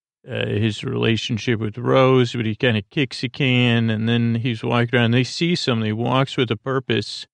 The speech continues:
and it's a poster of Rose saying, "Hey, r-, like, uh, any-, anybody, uh, have Rose get a hold of me, stat," uh,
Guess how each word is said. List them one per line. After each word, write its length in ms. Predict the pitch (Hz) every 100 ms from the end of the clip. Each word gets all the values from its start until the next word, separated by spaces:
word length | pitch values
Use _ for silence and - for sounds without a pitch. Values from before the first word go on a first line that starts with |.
| _ _ _ _ _ _ _ _ _ _
and 240 | 123 120
it's 140 | 117 -
a 40 |
poster 440 | 131 143 147 - 127
of 100 | 113
Rose 420 | 123 147 117 110
saying, 320 | - 120 107
"Hey, 260 | 117 151 139
r-, 80 | 117 120 117
like, 420 | 117 110 107 -
uh, 520 | 110 104 107 104 107 107 _ _ _ _ _
any-, 260 | - 135 131
anybody, 640 | 131 131 127 131 123 120
uh, 380 | 110 107 107 104
have 280 | 117 127 117
Rose 320 | 123 120 113
get 120 | 127
a 100 | 117
hold 340 | 107 120 127 120
of 60 |
me, 280 | 107 107 101
stat," 800 | 117 - - 127 127 117 104 -
uh, 420 | 123 113 117 104